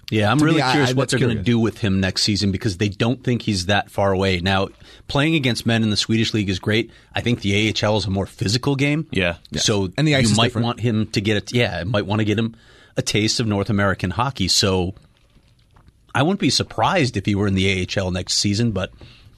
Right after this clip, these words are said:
Speaker 1: that'll all sort itself out at camp.
Speaker 3: I think that's lost on a lot of people, and I think it's maybe the best point, is the fact that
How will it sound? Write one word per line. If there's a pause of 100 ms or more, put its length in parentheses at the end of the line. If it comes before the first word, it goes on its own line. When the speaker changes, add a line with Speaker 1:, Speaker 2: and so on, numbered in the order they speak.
Speaker 1:
that'll
all
sort
itself
out
at
camp. (100)
Speaker 3:
I
think
that's
lost
on
a
lot
of
people,
and
I
think
it's
maybe
the
best
point,
is
the
fact
that